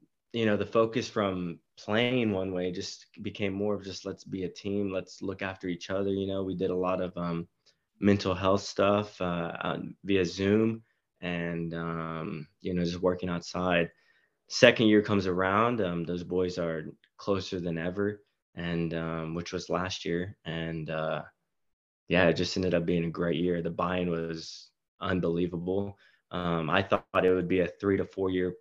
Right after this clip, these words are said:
process before I had every, all the boys buying in, you know? Um, but, but no, I think last year they all bought in.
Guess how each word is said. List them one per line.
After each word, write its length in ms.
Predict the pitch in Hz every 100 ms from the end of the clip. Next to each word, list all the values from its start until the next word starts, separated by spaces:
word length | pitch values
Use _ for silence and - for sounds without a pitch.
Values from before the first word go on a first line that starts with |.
| _
process 520 | - 95 90 - 92 90
before 320 | 85 - 90
I 60 |
had 240 | 85 90 90
every, 260 | 90 87 87
all 120 | 90 90
the 60 |
boys 260 | 85 90 90
buying 340 | 87 87 87 90
in, 160 | 90
you 80 | 95
know? 220 | 98 101 101 _ _ _ -
Um, 420 | 85 82 78 76
but, 380 | 85 78 67 _ -
but 160 | 85 80
no, 180 | 87 85
I 80 |
think 180 | 85 90
last 360 | 87 90 87 -
year 80 | 92
they 140 | 87
all 200 | 78 87
bought 240 | 87 85 85
in. 400 | 98 107 107